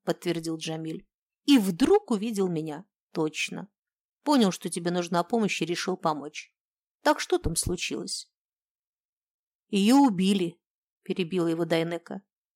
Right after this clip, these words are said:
«Это я заметил еще тогда», мрачно пошутил Джамиль.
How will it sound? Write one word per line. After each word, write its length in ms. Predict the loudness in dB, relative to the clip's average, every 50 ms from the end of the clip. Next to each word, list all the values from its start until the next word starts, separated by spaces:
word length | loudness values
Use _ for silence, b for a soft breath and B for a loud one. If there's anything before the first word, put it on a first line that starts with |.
| _ _ -4
«Это 180 | -4 0 2 2
я 80 | 2
заметил 480 | 4 4 4 4 4 2 2 0 -4 -4
еще 260 | -4 -4 -4 -4 -2
тогда», 500 | 0 0 0 0 0 0 0 -2 -2 -4 _ _ _ _ _ _ _
мрачно 440 | -2 0 2 2 2 0 -4 -8 -8
пошутил 460 | -6 -8 -10 -10 -10 -10 -10 -10 -8
Джамиль. 500 | -6 -4 -4 -4 -4 -4 -8 -10 -12 -16